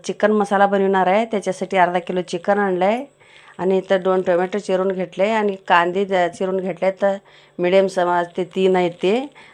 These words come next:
आणि हे तेजपत्ता आहे, ही आपली इलायची, हे, अ, जायपत्री, हे लवंग, मिरे, हे चक्रीफूल, ही मोठी इलायची, ही अद्रक लसणाची पेस्ट,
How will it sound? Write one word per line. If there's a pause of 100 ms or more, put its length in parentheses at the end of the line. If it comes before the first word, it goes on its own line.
आणि
हे
तेजपत्ता
आहे, (500)
ही
आपली
इलायची, (1800)
हे,
अ, (320)
जायपत्री, (920)
हे
लवंग,
मिरे, (880)
हे
चक्रीफूल, (1000)
ही
मोठी
इलायची,
ही
अद्रक
लसणाची
पेस्ट,